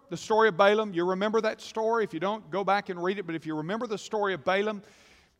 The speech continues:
God intercepts what Balaam is doing before he can go down and bring a curse on, on Israel. And he,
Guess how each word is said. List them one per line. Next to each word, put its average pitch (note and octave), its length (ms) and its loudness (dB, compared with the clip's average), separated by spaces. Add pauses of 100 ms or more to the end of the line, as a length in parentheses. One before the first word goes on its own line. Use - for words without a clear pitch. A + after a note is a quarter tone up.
(340)
God A#3+ 460 6
intercepts G#3 800 0
what D#3+ 260 -2
Balaam G3+ 400 4
is D3+ 140 -6
doing F#3+ 300 0
before F#3+ 300 -2
he G#3 60 -2
can E3+ 160 -8
go F#3+ 200 0
down F#3+ 340 0
and C#3+ 160 -6
bring F3 200 -4
a D#3+ 40 -8
curse G#3+ 500 -4
on, E3 300 -4 (380)
on E3 220 -2
Israel. G3 720 4 (120)
And F3+ 140 -2
he, E3 200 -2